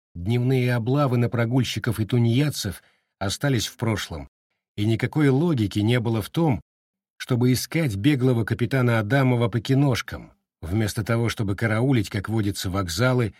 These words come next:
метро, аэропорт и квартиры родных и друзей.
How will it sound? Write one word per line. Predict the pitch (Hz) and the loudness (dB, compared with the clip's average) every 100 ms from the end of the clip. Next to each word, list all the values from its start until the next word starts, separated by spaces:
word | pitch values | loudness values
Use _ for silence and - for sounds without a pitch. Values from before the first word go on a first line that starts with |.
| _ _ | _ _
метро, | 95 98 98 113 120 117 | -2 -2 -2 0 0 0
аэропорт | 110 101 98 - 127 127 107 - _ _ _ - | -2 0 -2 -2 0 0 -2 -12 _ _ _ -8
и | 160 | -6
квартиры | 117 113 98 - 143 113 | 0 0 0 0 0 2
родных | 101 87 107 - | 0 0 -2 -2
и | |
друзей. | 95 98 87 80 71 60 | -4 -2 -4 -6 -10 -14